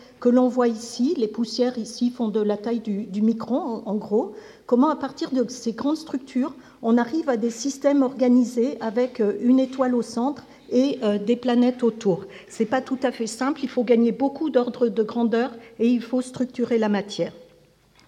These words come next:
Un autre objectif est de comprendre <clears throat> quelle est la fréquence de ces systèmes planétaires, s'ils, s'ils existent, quelle est la, la variété de leur architecture, et de comprendre aussi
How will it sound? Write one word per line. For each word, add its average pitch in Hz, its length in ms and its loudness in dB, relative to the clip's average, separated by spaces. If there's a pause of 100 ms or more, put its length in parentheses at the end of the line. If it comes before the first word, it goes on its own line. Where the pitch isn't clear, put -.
(300)
Un 233 180 4
autre 302 240 0
objectif 269 600 -4
est 285 80 -2
de 254 80 2
comprendre 254 720 2 (400)
<clears throat> 262 600 6
quelle 262 160 4
est 277 60 4
la 233 120 2
fréquence 285 500 -4
de 226 80 -2
ces 247 200 -4
systèmes 247 420 0
planétaires, 214 640 0
s'ils, 196 480 -8
s'ils - 300 -8
existent, 233 520 -4 (360)
quelle 262 180 2
est 285 80 2
la, 226 320 0
la 226 140 2
variété 277 720 -2
de 226 180 0
leur 233 180 -2
architecture, 233 800 -6 (680)
et 262 220 2
de 220 140 -2
comprendre 269 520 0
aussi 277 380 -2